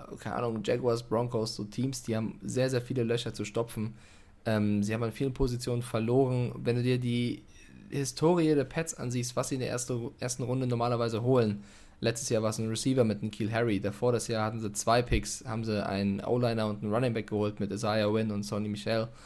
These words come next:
Ähm, sie haben, äh, natürlich auch, weil sie Brady hatten, nie einen Quarterback in der ersten Runde geholt, aber auch nicht um irgendwie, also sei es Stidham oder Garoppolo,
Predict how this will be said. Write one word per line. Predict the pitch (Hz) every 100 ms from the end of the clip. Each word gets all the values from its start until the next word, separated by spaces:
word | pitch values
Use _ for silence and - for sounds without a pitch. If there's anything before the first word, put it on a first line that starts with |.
| - - - -
Ähm, | 113 110 107
sie | 110
haben, | 113 147 - -
äh, | - - 95 -
natürlich | - 202 131
auch, | 120
weil | 117
sie | 104
Brady | 101 110 127
hatten, | 113 - 120 - - - -
nie | 113 156
einen | 151
Quarterback | - 143 131 123 -
in | -
der | 113 -
ersten | 127 123 127
Runde | 110 117 113
geholt, | 101 117 127 -
aber | 98
auch | - 120
nicht | 131 123
um | 117
irgendwie, | 98 120 120 113 107 107 - -
also | - 98
sei | 98
es | 104 -
Stidham | 127 123 110
oder | 104
Garoppolo, | 104 113 117 120 110 113